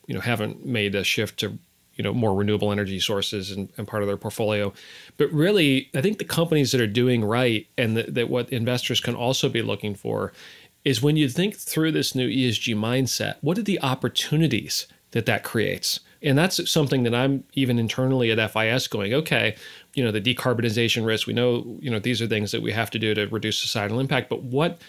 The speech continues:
can we do as a company to seize the opportunities brought by these issues?" And, and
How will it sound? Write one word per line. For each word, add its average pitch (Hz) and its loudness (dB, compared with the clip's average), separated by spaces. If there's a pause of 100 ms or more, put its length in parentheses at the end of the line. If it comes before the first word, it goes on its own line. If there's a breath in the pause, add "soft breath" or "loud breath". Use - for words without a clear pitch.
(160 loud breath)
can 123 0
we 131 2
do 127 2
as 113 -2
a - -6
company 131 0
to 110 -6
seize 151 0
the 123 2
opportunities 104 0
brought 104 0
by 104 2
these 107 0
issues?" 101 0
And, 120 -2
and 127 0